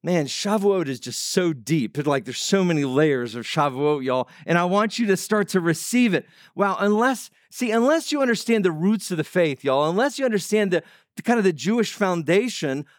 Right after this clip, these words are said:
of the faith, there's no way to understand the fullness of it. That only makes sense. It would be difficult to,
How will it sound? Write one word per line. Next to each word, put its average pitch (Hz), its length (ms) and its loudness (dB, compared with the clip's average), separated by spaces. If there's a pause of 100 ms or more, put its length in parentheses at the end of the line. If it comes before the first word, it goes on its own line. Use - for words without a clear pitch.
of 190 200 0
the 175 80 -4
faith, 214 380 0
there's 175 240 0
no 214 140 2
way 226 160 2
to 208 120 0
understand 202 480 0
the 175 60 -2
fullness 208 520 0
of 156 180 2
it. 120 100 -10
That 165 140 0
only 160 180 0
makes 147 260 -2
sense. - 760 -4 (600)
It 196 120 2
would 202 200 0
be 214 180 4
difficult 214 720 -2
to, 180 480 2